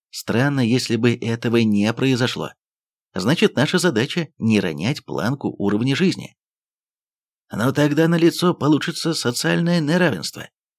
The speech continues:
Да и дело не только в денгах. Многие из закончивших институты и университеты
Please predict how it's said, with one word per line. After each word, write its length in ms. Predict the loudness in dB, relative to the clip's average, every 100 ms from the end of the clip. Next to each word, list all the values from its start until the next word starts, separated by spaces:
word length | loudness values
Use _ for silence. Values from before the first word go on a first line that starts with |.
| -8
Да 160 | -2 0
и 160 | 0
дело 360 | 0 2 2 2
не 200 | 0 -2
только 380 | 0 0 0 0
в 80 |
денгах. 440 | 2 0 -2 -14 -18 _ _ _ _ _ _ _ _ -2
Многие 540 | 2 4 6 4 4
из 80 | 4
закончивших 800 | 0 2 0 0 0 -2 -2 -2
институты 680 | -2 -2 -2 -2 0 0
и 340 | 0 0 -2 0
университеты 1000 | 0 2 4 4 2 -2 -2 -4 -6